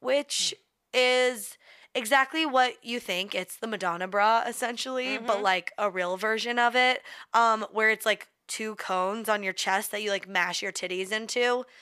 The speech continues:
Speaker 1: And it's like, well, our boobs aren't that shape. So I guess you'd go way bigger, but then there's, like, a lot of room in there.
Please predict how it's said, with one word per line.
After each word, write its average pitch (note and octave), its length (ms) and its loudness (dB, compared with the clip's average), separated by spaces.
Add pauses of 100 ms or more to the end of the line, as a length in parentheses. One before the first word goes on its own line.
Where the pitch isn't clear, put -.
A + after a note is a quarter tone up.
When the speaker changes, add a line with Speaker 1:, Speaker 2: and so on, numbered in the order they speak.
(200)
Speaker 1:
And A#3+ 120 2
it's A3+ 100 -4
like, G#3 220 0
well, G3 140 0
our G3+ 160 4
boobs G#3+ 360 -4
aren't G3+ 240 -2
that G3 160 0
shape. F#3+ 460 -2
So B3 280 0
I A3+ 100 2
guess B3+ 220 0
you'd B3 140 -4
go G3 140 2
way F3+ 240 0
bigger, F3+ 440 -4
but G3 140 -12
then C#4+ 140 2
there's, D4 160 -4
like, G#3+ 120 0
a F#3+ 60 -4
lot F3+ 140 -2
of E3 140 -14
room G#3 200 -6
in A3 100 -10
there. A3 300 4